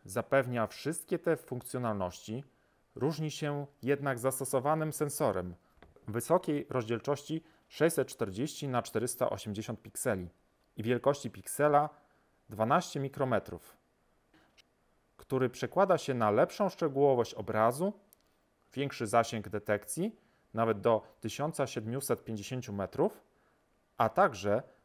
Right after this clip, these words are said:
większemu zakresowi powiększeń od dwóch do szesnastu razy. Do sterowania i obsługi służy nam niebieski przycisk w przedniej części celownika oraz trzy przyciski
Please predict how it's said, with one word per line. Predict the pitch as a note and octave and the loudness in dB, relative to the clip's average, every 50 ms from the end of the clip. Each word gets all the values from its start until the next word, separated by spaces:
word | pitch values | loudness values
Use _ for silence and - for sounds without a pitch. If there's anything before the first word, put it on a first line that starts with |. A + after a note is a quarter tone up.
| _ _ _ _ _ - | _ _ _ _ _ -8
większemu | A#2+ A#2+ A#2+ - - - G3+ G3 F#3+ F3+ | -6 -6 -6 -4 -2 0 2 2 2 2
zakresowi | D3 D#3 C#3 - C3 A#2+ - C#3 C#3+ B2 C#3 C#3 | 2 2 0 0 -2 -2 0 0 0 0 0 -2
powiększeń | C3+ C3+ B2+ B2 C3+ C3 A2 - - - F2+ E2+ - - _ _ _ | -2 0 0 0 0 -2 -4 -6 -8 -10 -10 -10 -12 -14 _ _ _
od | - G#2+ G2+ E2 | 2 2 2 0
dwóch | - F#2+ G#2+ E3 G3+ G3 - - - - | -4 -4 -2 0 0 0 -2 -10 -18 -12
do | - F#2+ A#2 A2+ | -6 -2 -2 -2
szesnastu | A2 - A2+ - - A2+ A#2 A#2 - - - - | -2 -2 -6 -6 -4 -4 -4 -4 -4 -4 -2 2
razy. | B2+ G#2+ F#2 - - D#2+ - _ _ _ _ _ _ _ _ _ _ _ _ _ _ _ _ _ _ _ _ _ _ - - - - - - _ _ _ - - _ _ _ _ _ - | 4 4 2 2 -2 -12 -14 _ _ _ _ _ _ _ _ _ _ _ _ _ _ _ _ _ _ _ _ _ _ -20 -20 -20 -20 -20 -20 _ _ _ -20 -20 _ _ _ _ _ 0
Do | G#2+ C3 | 2 2
sterowania | C3+ - - B2+ B2 A#2+ G#2+ C3 D#3 F#3 F3 E3+ D#3+ | 2 2 2 2 2 4 4 4 2 2 0 -2 -2
i | - B2+ B2 | 0 2 2
obsługi | A2+ - - - C#3 A#2 G#2+ G2 A2 C#3 G3 A3 - - _ _ | 2 0 -2 -4 -2 -2 -2 -2 -4 -4 -6 -6 -8 -12 _ _
służy | - - - - C#3 B2+ C3 B2 | -20 -12 -6 -6 -4 -2 -2 -2
nam | B2 A#2+ A2+ G#2 G#2 G#2 G#2 | -2 -2 -2 -2 -2 -4 -6
niebieski | A2+ C3+ D3+ F3 E3+ D#3 - - B2+ | -6 -4 -2 0 0 0 -2 -4 -8
przycisk | - - - G#2+ G2 - - C3+ C3+ - - - - _ _ _ _ _ | -10 -10 -12 -14 -10 -6 -6 -6 -6 -6 -8 -12 -20 _ _ _ _ _
w | _ - | _ -14
przedniej | - - D3+ E3+ F#3 F#3 F3 D#3+ | -6 -2 -2 -2 0 -2 -4 -4
części | - C3+ B2+ A#2+ - - C3+ A#2+ | -4 -6 -8 -8 -8 -10 -10 -6
celownika | - C3+ B2+ B2+ B2 A#2+ A#2+ G#2 F#2+ - F#2 F2 - _ _ _ _ _ _ _ _ _ _ _ - | -2 0 0 0 0 0 -2 -8 -8 -8 -10 -10 -10 _ _ _ _ _ _ _ _ _ _ _ -2
oraz | - A#2+ B2+ B2+ A#2+ - - - | 2 4 4 4 4 2 0 -8
trzy | - - - - F3+ F3+ | -14 -14 -8 -6 -6 -6
przyciski | - - E3+ D3+ - B2 A2+ G#2 - - - A#2+ D3 F#3 | -6 -10 -16 -12 -8 -6 -6 -6 -6 -8 -8 -8 -8 -8